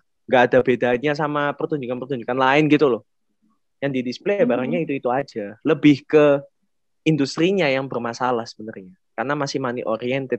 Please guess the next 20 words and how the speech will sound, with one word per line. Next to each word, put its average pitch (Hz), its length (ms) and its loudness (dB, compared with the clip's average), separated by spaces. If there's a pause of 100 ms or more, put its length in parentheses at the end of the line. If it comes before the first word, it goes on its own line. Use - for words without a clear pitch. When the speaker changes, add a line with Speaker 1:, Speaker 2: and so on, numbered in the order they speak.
Speaker 1:
apa 113 160 -6
segala 101 240 -4
macem. 98 640 -6 (720)
Satu, 151 640 6
sama 156 400 4
halnya 127 400 4
sama 170 320 2
kayak 143 320 2 (400)
sepatu - 320 -2
Kompas. 117 720 0 (800)
Itu 175 560 -2
menurutku 147 720 2
sesuatu 151 720 0
yang 147 320 -2
udah 135 400 -6
bagus, 127 640 2
cuma 151 480 -4
eksekusinya 143 640 -2
yang 151 80 0
rada 123 280 -2